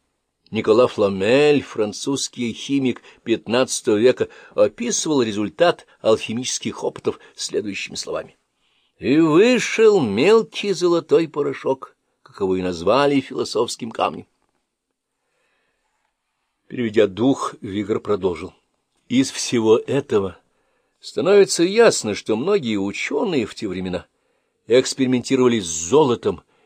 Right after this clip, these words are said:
имеющим столь необычную форму. Можно сказать больше.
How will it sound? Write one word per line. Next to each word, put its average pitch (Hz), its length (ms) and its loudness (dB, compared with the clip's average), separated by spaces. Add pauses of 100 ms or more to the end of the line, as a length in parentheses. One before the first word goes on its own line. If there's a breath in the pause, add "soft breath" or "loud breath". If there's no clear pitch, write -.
(120)
имеющим 101 460 -6
столь 98 220 -2
необычную 98 460 -8
форму. 95 340 -6 (600)
Можно 135 400 2
сказать - 260 -4
больше. 117 400 2